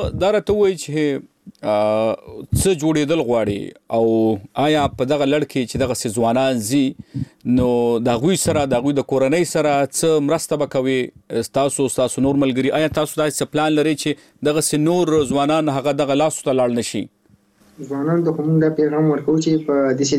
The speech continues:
Speaker 2: طری-، لار باندې هم مه ځئ او تعلیمونه وکړئ چې په لیګل طریقه لاړ شئ، نو ښه به وي.
Speaker 1: مهم. او بله ستاسو نه، آه، دا پوښتنه ده چې تاسو سره عمران هم ناست دی، زه غواړم چې د هغوی سره هم لږې خبرې وکړم.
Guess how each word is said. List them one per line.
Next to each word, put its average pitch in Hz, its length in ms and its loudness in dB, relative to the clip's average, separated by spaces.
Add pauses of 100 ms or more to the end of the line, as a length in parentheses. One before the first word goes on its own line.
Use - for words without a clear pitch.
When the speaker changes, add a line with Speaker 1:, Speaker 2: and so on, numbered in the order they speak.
Speaker 2:
طری-، 127 240 0 (100)
لار 143 240 0
باندې 127 300 2
هم 139 140 0
مه 151 100 2
ځئ 143 340 0
او 120 400 0
تعلیمونه 123 420 2
وکړئ 139 320 0
چې 139 140 0
په 123 40 0 (100)
لیګل 139 320 2
طریقه 120 240 -2
لاړ 139 260 0
شئ، 135 60 -2
نو 120 120 0
ښه 117 140 -4
به 113 160 0
وي. 95 100 -4 (300)
Speaker 1:
مهم. 104 380 0 (320)
او 127 160 2 (1160)
بله 180 340 2
ستاسو 185 360 -2
نه، 170 100 0
آه، 147 640 -4 (100)
دا 160 80 2
پوښتنه 160 320 -4
ده 165 140 2
چې 147 480 -2
تاسو 147 220 0
سره 139 200 0 (160)
عمران 139 280 2
هم 160 140 -2 (120)
ناست 156 280 0
دی، 147 40 2
زه 135 120 0
غواړم 135 280 0
چې 131 60 -12
د 123 40 0
هغوی 123 160 0
سره 135 200 -4
هم 156 100 -2
لږې 151 240 -2
خبرې 151 240 0
وکړم. 151 280 -2